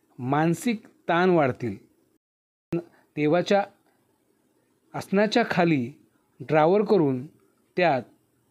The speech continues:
पूजा साहित्य ठेवले जाते, हे फारसे बरोबर नाही आहे. पूजा साहित्यासाठी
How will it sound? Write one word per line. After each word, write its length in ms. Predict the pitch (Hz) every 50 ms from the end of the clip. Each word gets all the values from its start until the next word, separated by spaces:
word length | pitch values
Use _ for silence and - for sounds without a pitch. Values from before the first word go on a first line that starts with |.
| _ _ _ -
पूजा 280 | 175 170 151 196 214
साहित्य 420 | 208 214 220 202 170 170 - 226 214
ठेवले 420 | 214 - 208 190 190 190 196 190
जाते, 460 | 170 180 165 170 - 151 147 156 185 - _ _ _ _ _ _ _ _ _ _ _ _ -
हे 160 | - 185 214
फारसे 500 | 208 - 196 165 156 147 - 202 220 302 - - _ _ -
बरोबर 440 | 123 117 143 151 170 170 180 170
नाही 300 | 165 151 131 120 117 113
आहे. 380 | 101 95 - _ _ - - - - _ _ _ _ _ _ _ _ _ _ _ _ _ _ _ _ _ _ _ _ _ _ _
पूजा 300 | - 170 165 147 175 175
साहित्यासाठी 920 | 165 - 165 151 143 - - 175 160 - 196 190 165 - 139 120 113 160